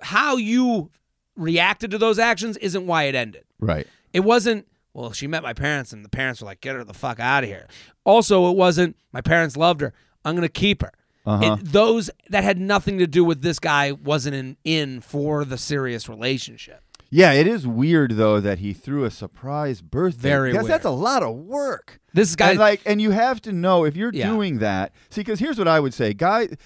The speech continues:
Speaker 2: there are some guys who, who are just, like, they just live in this place in their head where, where they think it's okay to cheat, where it's like, "Yeah, I,
Speaker 1: I
Speaker 2: that's
Speaker 1: can
Speaker 2: just, I'm a
Speaker 1: shower it
Speaker 2: dude.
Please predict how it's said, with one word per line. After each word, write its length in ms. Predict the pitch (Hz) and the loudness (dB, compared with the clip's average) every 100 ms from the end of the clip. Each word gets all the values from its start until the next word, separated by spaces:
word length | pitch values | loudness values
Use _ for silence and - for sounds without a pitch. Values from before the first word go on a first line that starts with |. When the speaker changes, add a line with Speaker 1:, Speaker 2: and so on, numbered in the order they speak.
| _ - | _ -4
Speaker 2:
there 100 | 226 | -2
are 120 | 190 | -2
some 320 | - 185 170 | -4 -4 -2
guys 560 | 139 123 117 113 110 - _ _ - | 0 2 0 -2 -4 -14 _ _ -8
who, 280 | 151 143 135 143 123 | -4 -4 -6 -10 -6
who 180 | 131 - | -4 0
are 260 | 139 165 160 | 2 2 0
just, 440 | 131 127 113 - _ | 0 -2 -4 -10 _
like, 240 | 117 110 104 | -6 -6 -4
they 200 | 120 117 | -6 -4
just 320 | 127 120 _ | -6 -10 _
live 280 | 117 147 143 | -4 -2 -2
in 140 | 135 120 | -2 -2
this 220 | 107 - | -4 -6
place 380 | - 143 131 - | -8 -4 -4 -4
in 100 | 110 | -4
their 120 | 98 | -4
head 320 | 98 131 110 95 | 0 2 2 2
where, 340 | 101 98 92 - _ _ _ _ | 0 2 0 -6 _ _ _ _
where 480 | - 107 104 104 101 - | -2 2 4 4 0 -4
they 320 | 107 123 175 | 0 2 2
think 360 | - 156 139 - | 0 -4 -4 -4
it's 220 | 120 110 - | -6 -6 -2
okay 500 | 120 104 - 190 185 | -2 -2 -8 -6 -6
to 120 | - | -8
cheat, 360 | 98 - 80 78 | -12 -12 -14 -8
where 200 | 110 123 | 0 2
it's 140 | 123 156 | 2 2
like, 180 | 131 - _ - | 0 0 _ -4
"Yeah, 240 | 240 185 | 2 2
I, 300 | 127 117 120 | 2 0 -4
Speaker 1:
I 40 | 131 - | -6 -4
Speaker 2:
that's 120 | 156 | -2
Speaker 1:
can 80 | 156 | 0
Speaker 2:
just, 200 | 175 - | 0 4
I'm 60 | 175 | 6
a 160 | 165 | 6
Speaker 1:
shower 120 | 165 | 6
it 40 | |
Speaker 2:
dude. 80 | 160 | 6